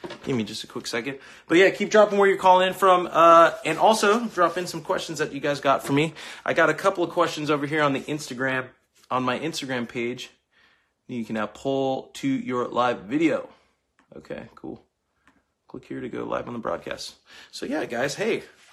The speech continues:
we're going multi, multi with it. I'm going live on Facebook and live on Instagram. And then while I'm at it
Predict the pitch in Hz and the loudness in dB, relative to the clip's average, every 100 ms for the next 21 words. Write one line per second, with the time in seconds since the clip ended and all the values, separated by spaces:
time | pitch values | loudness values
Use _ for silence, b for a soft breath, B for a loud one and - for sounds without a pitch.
0 | _ - 170 196 117 107 107 95 _ _ | _ -14 -6 -4 -4 -4 -8 -12 _ _
1 | 117 120 175 185 - 120 104 104 127 180 | -10 -2 0 0 -4 -8 -8 -6 2 2
2 | 208 135 117 110 110 87 - _ - 127 | 2 -2 -4 -6 -6 -10 -12 _ -18 -10
3 | 147 131 127 143 139 131 123 117 - _ | -8 -4 0 0 0 0 0 -4 -8 _
4 | _ _ _ _ _ _ _ _ - - | _ _ _ _ _ _ _ _ -20 -8
5 | 139 156 - 113 135 - - _ _ _ | -6 -4 -6 -4 -4 -6 -20 _ _ _
6 | _ _ _ _ _ _ 127 123 143 156 | _ _ _ _ _ _ -10 -8 -10 -12
7 | - 107 107 120 139 143 _ _ 120 131 | -14 -10 -8 -8 -10 -16 _ _ -12 -10
8 | 139 147 - 104 87 92 - _ _ _ | -10 -10 -12 -12 -12 -14 -18 _ _ _
9 | b b b b b - 107 104 107 120 | b b b b b -16 -12 -8 -6 -4
10 | 110 113 165 165 104 123 | -4 -4 -4 -6 -6 -8